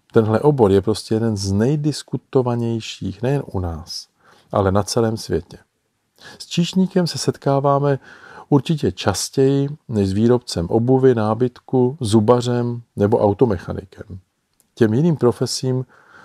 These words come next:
rozumíme většinou pramálo. Zatímco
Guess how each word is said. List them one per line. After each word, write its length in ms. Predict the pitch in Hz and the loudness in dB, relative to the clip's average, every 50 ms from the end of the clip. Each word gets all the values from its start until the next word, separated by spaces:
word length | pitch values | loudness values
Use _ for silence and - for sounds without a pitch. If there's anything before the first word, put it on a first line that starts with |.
| - - | -8 -2
rozumíme 800 | 107 104 120 120 113 113 127 127 127 127 127 123 127 123 123 - - | 0 2 2 2 2 2 0 0 2 0 0 0 0 0 -2 -4 -6
většinou 580 | - 104 107 107 104 - - - 110 113 113 110 | -2 0 0 0 -2 -4 -8 -6 -4 -2 -2 -2
pramálo. 760 | - - - 101 98 98 104 104 107 110 107 85 73 73 - _ _ _ _ _ _ _ _ _ _ _ _ _ _ - | -2 -2 0 0 2 2 2 2 0 0 -2 -2 -6 -8 -14 _ _ _ _ _ _ _ _ _ _ _ _ _ _ -4
Zatímco 720 | 120 107 127 139 - - 185 175 - - - 123 104 | 0 2 2 2 2 0 -2 -2 -2 -2 -2 -2 -2